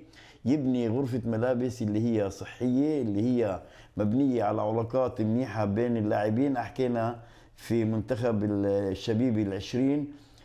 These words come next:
كيف أوفير بن حييم من خلال العمل على هذا التكتل في غرفة الملابس قدر إنه يخلق فريق أو منتخب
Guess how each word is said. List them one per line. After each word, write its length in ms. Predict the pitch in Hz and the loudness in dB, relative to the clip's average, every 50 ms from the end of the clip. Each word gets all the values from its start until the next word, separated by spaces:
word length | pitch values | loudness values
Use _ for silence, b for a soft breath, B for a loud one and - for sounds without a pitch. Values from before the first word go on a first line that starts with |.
| B B | B B
كيف 240 | - 127 135 113 - | -2 -2 -2 -2 -2
أوفير 320 | 131 127 110 - 143 135 139 | -6 -6 -2 -2 0 0 0
بن 140 | 127 113 | -2 -2
حييم 500 | 104 120 120 127 139 147 143 139 135 127 | -4 -4 0 0 2 2 2 2 2 0
من 140 | 127 127 127 | 0 0 -2
خلال 500 | 120 - 135 135 139 151 143 123 101 90 85 B B B B B B B - | -2 -2 -2 0 2 2 2 2 0 -2 -6 B B B B B B B -2
العمل 480 | 101 110 101 110 143 170 165 151 127 113 | -2 0 2 2 0 2 2 0 0 0
على 460 | 101 107 127 139 131 117 101 92 78 73 | 2 2 2 2 2 0 0 0 -4 -2
هذا 260 | 113 135 143 131 120 | -2 0 0 2 0
التكتل 580 | 120 120 - 117 110 - 135 139 139 - 127 110 | -2 -2 -2 -6 -2 -2 -2 -4 -2 -2 -4 -4
في 140 | - - 117 | -2 -2 -2
غرفة 300 | 107 127 131 117 127 107 - | -2 -2 -2 -4 -6 -4 -2
الملابس 640 | 127 127 139 147 170 175 160 151 165 160 - - B B B B B - - | 0 0 0 2 2 0 2 2 0 -2 -2 -6 B B B B B -4 0
قدر 340 | 156 160 139 151 151 143 135 | 0 2 2 2 0 0 2
إنه 520 | 147 143 139 135 127 131 135 139 147 143 - - | 0 2 2 2 2 2 0 0 -2 -4 -6 -4
يخلق 500 | 117 131 151 147 - 143 131 120 110 - | -2 -2 -2 0 -2 -2 0 0 -2 -4
فريق 460 | - - 127 131 147 151 151 147 - | -4 -2 0 2 2 2 0 0 -2
أو 100 | 110 117 | -2 -2
منتخب 520 | 113 117 120 110 - 143 117 156 160 170 | 0 0 -2 -2 -4 -4 -2 0 0 0